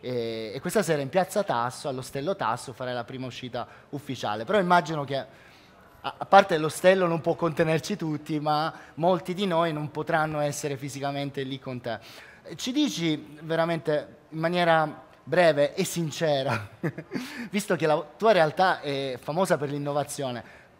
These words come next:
quali sono le cose che avete in cantiere e che andranno a migliorare sensibilmente la qualità della vita di chi utilizza il vostro software? Cos'è che, quali sono le innovazioni più grandi sulle quali state lavorando?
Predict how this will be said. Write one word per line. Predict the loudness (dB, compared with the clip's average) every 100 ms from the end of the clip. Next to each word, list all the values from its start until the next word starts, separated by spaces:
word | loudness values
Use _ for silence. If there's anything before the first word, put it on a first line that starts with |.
| _ _
quali | 2 4 4
sono | 2 0 2
le | 0
cose | 0 0
che | 0
avete | 2 0
in | -2 -4
cantiere | -2 -2 -2 2 4 6 4 0 -6 -20 -10
e |
che | 0 2
andranno | 4 4 4
a |
migliorare | 0 -2 0 0 2 2 0 0
sensibilmente | -2 -4 -4 -6 -4 -4 -4 -2 -2
la | -2
qualità | -2 -4 0 -2 -2 -14 -8
della | 0 2
vita | 2 -2 -4
di | -6 -8
chi | -6
utilizza | -6 -4 -4 -6 -4 -2 -2 -4 -14 -18 -6
il | 0
vostro | 0 0 -6
software? | -6 -6 -6 -8 -10 -8
Cos'è | -6 -2 -2
che, | -2 -6 -8 -20 -20 _
quali | -2 2
sono | 4
le | 2
innovazioni | 0 0 0 -2 -2 -6
più | -6 -4
grandi | -4 -2 -4
sulle | -6 -4
quali | -2 -4
state | -4 -8 -8 -10
lavorando? | -8 -6 -4 -6 -8 -14